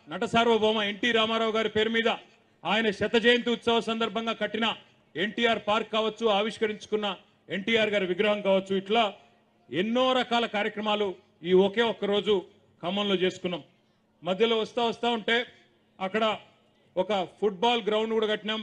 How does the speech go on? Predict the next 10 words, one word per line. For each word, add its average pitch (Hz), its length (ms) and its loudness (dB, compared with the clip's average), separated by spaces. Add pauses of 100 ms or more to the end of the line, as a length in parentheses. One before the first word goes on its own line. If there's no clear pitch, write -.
ప్రారంభించండి 202 680 -4
అన్నారు. 180 220 -6 (540)
నేను 185 180 -2
అజయ్కి 220 300 2
ఒకటే 220 280 0
చెప్పాను, 214 300 -2 (640)
ఈ 185 120 2
ఫుట్బాల్ 220 420 0
గ్రౌండ్లో 220 360 0 (640)
పిల్లలేమో 220 340 2